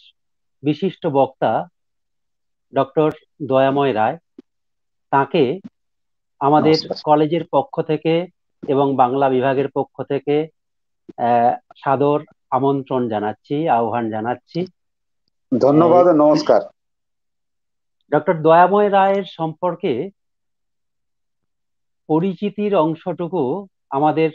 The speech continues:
Speaker 1: বিভাগীয় অধ্যাপক রঞ্জিত প্রামাণিক মহাশয় দয়াময় রায়কে আপনাদের সামনে পরিচিতি করাবেন।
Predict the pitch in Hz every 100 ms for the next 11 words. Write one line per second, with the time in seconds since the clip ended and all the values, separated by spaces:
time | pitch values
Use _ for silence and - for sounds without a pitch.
0 | - _ - 143 151 170 156 170 156 165
1 | 214 _ 139 131 123 151 156 165 - _
2 | _ _ _ _ _ _ - 135 151 165
3 | 185 - 151 139 151 165 160 156 147 151
4 | 131 101 170 - _ _ _ _ _ _
5 | 131 147 156 165 156 151 151 170 170 131
6 | 143 135 143 - 135 135 139 139 120 123
7 | 135 117 110 110 151